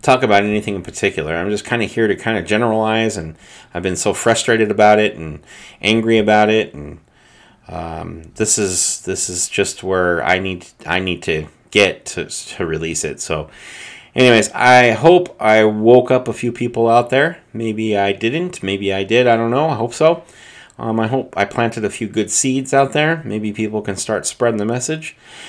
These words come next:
But I urge every single one of you, get involved politically.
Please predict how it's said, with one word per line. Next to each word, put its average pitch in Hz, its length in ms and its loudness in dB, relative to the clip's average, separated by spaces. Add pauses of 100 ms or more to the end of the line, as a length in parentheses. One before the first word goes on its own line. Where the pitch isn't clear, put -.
(140)
But 117 120 2
I 123 120 8
urge 127 400 2
every 135 320 2
single 131 380 0
one 123 160 -2
of 120 100 -2
you, 90 140 -6
get 107 240 0
involved 120 560 0
politically. 92 640 -4